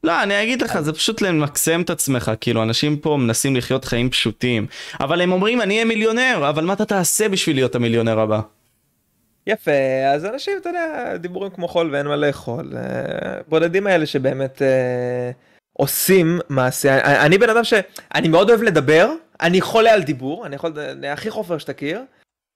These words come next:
Speaker 2: מצד שני, אני אגבה את הדברים עם מעשים, בסדר? אני חושב שמעשים מדברים קצת יותר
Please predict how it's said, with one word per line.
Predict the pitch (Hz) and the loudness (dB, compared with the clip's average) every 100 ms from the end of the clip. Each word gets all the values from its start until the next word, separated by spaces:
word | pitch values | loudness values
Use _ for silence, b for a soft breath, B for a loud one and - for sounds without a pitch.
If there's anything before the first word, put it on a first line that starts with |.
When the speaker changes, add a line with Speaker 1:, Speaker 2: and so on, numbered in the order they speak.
| - | -6
Speaker 2:
מצד | 147 - 240 | -2 0 2
שני, | 233 220 269 240 | 2 2 2 0
אני | 160 165 | 2 2
אגבה | 156 180 | 4 2
את | 202 | 2
הדברים | 170 156 165 | 2 2 2
עם | 147 | 0
מעשים, | 127 - 127 - _ - | -4 -6 -12 -14 _ -4
בסדר? | 147 170 180 | 0 0 0
אני | |
חושב | 139 170 | -4 -6
שמעשים | 190 156 143 - 190 | -2 -2 -2 -2 -2
מדברים | 165 151 160 | -2 -2 -4
קצת | 170 | -6
יותר | 147 143 160 | -6 0 0